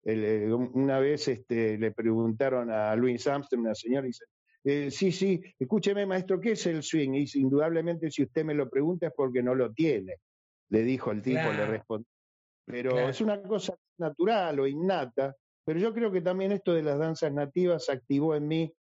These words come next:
Speaker 1: un poquito esa familiaridad con la música, o ese gusto. Y siempre me gustó, la verdad, la música. Y bueno, toda esta saga de, de temas, digamos que la langosta cumplió cincuenta años.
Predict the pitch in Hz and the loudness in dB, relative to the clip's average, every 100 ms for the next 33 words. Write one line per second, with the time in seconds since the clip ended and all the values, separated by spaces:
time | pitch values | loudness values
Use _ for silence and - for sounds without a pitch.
0 | _ 131 127 135 131 156 135 143 123 113 | _ -2 -2 -2 -2 -2 0 0 2 0
1 | 98 - _ _ - 135 135 123 131 123 | -4 -10 _ _ -4 -2 -2 -2 -2 -2
2 | 123 120 117 123 143 139 123 120 117 113 | 0 0 2 2 0 -2 -2 -2 -2 -4
3 | 104 98 92 92 - _ 110 127 127 127 | -4 -6 -2 -4 -6 _ 2 2 2 0
4 | 143 123 - - 233 226 180 156 143 131 | 2 0 0 -2 0 0 0 0 0 -2
5 | 147 139 127 127 135 127 131 120 123 113 | 0 2 2 2 2 0 -2 -2 -2 -2
6 | 104 - _ _ _ _ 127 127 123 147 | -4 -6 _ _ _ _ -2 0 0 0
7 | 180 151 147 196 196 185 160 - 170 170 | 0 -2 0 0 0 0 -4 -2 -2 0
8 | 156 135 131 120 113 _ _ - 120 127 | 0 0 2 0 -4 _ _ -4 -2 0
9 | 170 170 147 139 170 202 175 156 139 147 | 0 0 0 0 0 -2 -2 -2 0 0
10 | 156 202 - 151 135 127 135 127 123 117 | -2 -4 -2 -2 -2 -2 -2 0 0 2
11 | 127 113 131 165 120 98 | 0 0 0 0 -2 -6